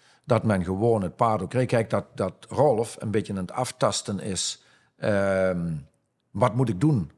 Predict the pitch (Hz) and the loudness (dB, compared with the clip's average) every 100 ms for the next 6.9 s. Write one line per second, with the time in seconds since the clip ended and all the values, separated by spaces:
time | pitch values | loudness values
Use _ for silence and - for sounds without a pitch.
0 | _ 92 92 135 143 139 107 85 104 104 | _ -4 0 0 2 0 0 -4 -4 -4
1 | 117 147 123 92 151 147 165 156 113 - | 0 0 -2 -2 -4 -4 -4 -4 -6 -10
2 | 104 90 85 104 98 92 90 92 - 92 | -8 -8 -6 -6 -4 -4 -6 -10 -6 -8
3 | - 90 92 87 98 95 110 110 - 98 | -6 -8 -4 -2 -2 -2 -2 -2 -2 -10
4 | - - 107 - - 160 104 98 190 147 | -10 -6 -6 -6 -2 -2 0 0 0 0
5 | 98 80 - - - 110 104 101 113 107 | -2 -6 -12 -20 -10 -4 0 2 2 2
6 | 95 - 95 104 110 98 78 65 160 | -2 -2 -2 2 2 2 -4 -6 -8